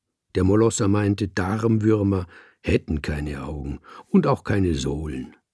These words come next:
Er habe sie ausgiebig studiert. Man hat nur, was man braucht. Ich sagte, der Mensch hat Fußzehen und braucht sie nicht. Wir überlegten, ob es irgendeine Möglichkeit gäbe,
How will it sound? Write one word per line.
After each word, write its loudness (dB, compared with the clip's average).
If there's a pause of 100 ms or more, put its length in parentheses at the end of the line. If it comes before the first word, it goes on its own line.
(600)
Er 2
habe 6
sie 4
ausgiebig 2
studiert. -4 (1120)
Man 4
hat -2
nur, 4 (180)
was -2
man 0
braucht. -6 (1200)
Ich 0
sagte, 2
der 2
Mensch 2
hat -4
Fußzehen 0
und -8
braucht 0
sie 0
nicht. -2 (1040)
Wir 2
überlegten, -2 (640)
ob -2
es 0
irgendeine 2
Möglichkeit 2
gäbe, 4